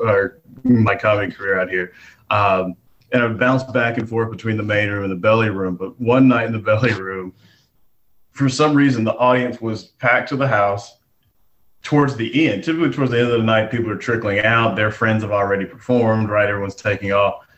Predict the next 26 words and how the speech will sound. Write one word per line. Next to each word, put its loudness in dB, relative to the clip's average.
There 2
was 2
not 6
a -2
seat 0
empty 0
in -2
the 2
house. 0
And -2
it -2
was 2
one 4
of 4
those 2
nights 0
where 0
everything 0
is -2
clicking 0
and -4
it's -10
like -2
you -14
can't -4
miss. -8